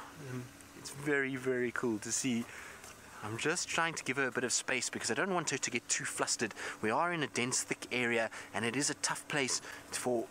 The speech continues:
us to follow. I don't want to chase her with her cub, and she seems to be moving really quickly.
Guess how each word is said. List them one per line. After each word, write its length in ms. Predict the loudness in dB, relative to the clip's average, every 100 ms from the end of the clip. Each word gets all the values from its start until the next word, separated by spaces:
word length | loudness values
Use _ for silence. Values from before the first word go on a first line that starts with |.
| -10 -18 -18 -10 0
us 160 | 2
to 140 | 2 0
follow. 380 | 4 4 6 4
I 100 | 4
don't 180 | 2
want 140 | 4 2
to 100 | 2
chase 420 | 2 2 2 2 -2 -10 0
her 240 | 4 4
with 180 | 2 2
her 100 | 0
cub, 340 | 4 2 2 -4 -14 -14 -8
and 160 | -4 -2
she 100 | 2
seems 280 | 2 2 2
to 80 | 2
be 80 |
moving 400 | 4 4 2 2
really 340 | 4 4 4 2
quickly. 480 | 2 0 0 -2